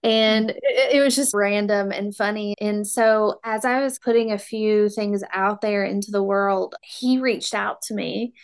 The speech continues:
Speaker 1: and he said, "Look, I don't know. I have no idea what's going on in your life, but just based on a couple things I've seen, I just want you to know that as you start down this path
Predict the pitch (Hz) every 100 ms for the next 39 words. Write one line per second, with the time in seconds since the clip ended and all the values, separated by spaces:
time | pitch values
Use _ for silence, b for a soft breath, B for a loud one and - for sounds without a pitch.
0 | B B B B _ _ - 233 220 214
1 | 214 - - - 220 - 208 196 196 208
2 | - _ _ 214 214 202 - - _ _
3 | 190 190 226 240 240 247 240 240 240 196
4 | 202 214 196 196 220 233 226 214 208 -
5 | 202 196 190 196 190 190 175 151 - 208
6 | - 208 190 214 208 233 220 226 240 220
7 | 208 208 214 - _ _ _ _ _ _
8 | _ - 262 277 269 262 269 240 233 233
9 | 220 220 214 220 - B B B B B
10 | _ 226 208 247 247 294 262 269 240 208
11 | 202 190 202 190 196 208 214 226 214 -
12 | - 214 202 - 202 196 196 190 - -
13 | - 185 156 202 202